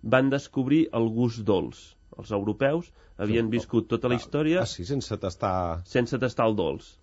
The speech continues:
Speaker 1: El dolç no existia. En la cuina europea només existia la mel, si de cas.
Speaker 2: Tinc, tinc
Speaker 1: Però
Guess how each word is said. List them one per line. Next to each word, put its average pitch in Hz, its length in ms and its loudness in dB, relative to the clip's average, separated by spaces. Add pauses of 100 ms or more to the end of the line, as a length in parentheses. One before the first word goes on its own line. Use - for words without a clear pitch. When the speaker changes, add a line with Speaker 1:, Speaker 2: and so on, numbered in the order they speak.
Speaker 1:
El 107 160 -2
dolç 123 220 0
no 139 80 2
existia. 101 560 -8 (100)
En 101 100 -8
la 101 160 -2
cuina 117 260 0
europea 113 500 -2 (380)
només 113 240 2
existia 113 400 -2
la 95 100 -2
mel, 104 320 2
si - 140 -10
de 90 120 -6
cas. - 300 -12
Speaker 2:
Tinc, 107 240 -2
tinc 101 140 -2
Speaker 1:
Però 98 100 0